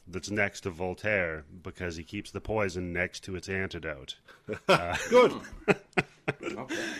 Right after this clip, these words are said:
Speaker 1: I think,
Speaker 2: Well
Speaker 1: I think, uh, going to where we're going here, which is more, more substance than style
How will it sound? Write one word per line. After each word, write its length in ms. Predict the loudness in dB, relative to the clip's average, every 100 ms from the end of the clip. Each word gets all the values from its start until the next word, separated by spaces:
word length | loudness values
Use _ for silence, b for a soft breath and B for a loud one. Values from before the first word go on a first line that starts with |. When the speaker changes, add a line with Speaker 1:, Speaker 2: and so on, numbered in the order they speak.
| B B B B -4
Speaker 1:
I 140 | 2 4
think, 220 | 6 6
Speaker 2:
Well 160 | 6 6
Speaker 1:
I 80 |
think, 280 | 8 6 6
uh, 240 | 2 2 0 -6 -16 -12 2
going 540 | 4 6 4 4 0 -2
to 100 | -4
where 240 | 4 6 6
we're 140 | 4
going 400 | 4 2 2 0
here, 300 | -2 -4 -4
which 200 | -4 -4 -2
is 120 | -2
more, 380 | 0 4 2 2
more 240 | 2 2
substance 560 | 2 0 0 -2 -4 -2
than 200 | -6 -6
style 680 | -2 -2 2 2 2 -2